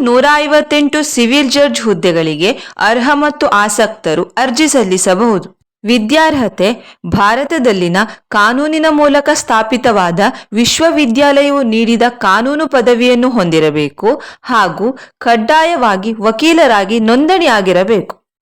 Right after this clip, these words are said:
ವಯಸ್ಸು ಎಸ್ ಸಿ ಎಸ್ ಟಿ ಪ್ರವರ್ಗ ಒಂದು ಅಭ್ಯರ್ಥಿಗಳಿಗೆ ಗರಿಷ್ಠ ನಲವತ್ತು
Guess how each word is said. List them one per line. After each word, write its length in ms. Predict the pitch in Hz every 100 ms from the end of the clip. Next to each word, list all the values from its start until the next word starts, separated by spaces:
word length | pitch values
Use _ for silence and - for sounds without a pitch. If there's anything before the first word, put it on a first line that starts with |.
| _ -
ವಯಸ್ಸು 600 | 208 254 294 269 - 214 277 - - -
ಎಸ್ 180 | 202 226
ಸಿ 100 | - 302
ಎಸ್ 200 | 294 294
ಟಿ 100 | - 339
ಪ್ರವರ್ಗ 480 | - 247 240 247 247 233
ಒಂದು 260 | 220 233 294
ಅಭ್ಯರ್ಥಿಗಳಿಗೆ 880 | 226 190 220 175 175 165 160 156 190 226 - 185
ಗರಿಷ್ಠ 380 | 202 247 311 - 339
ನಲವತ್ತು 500 | 277 226 262 302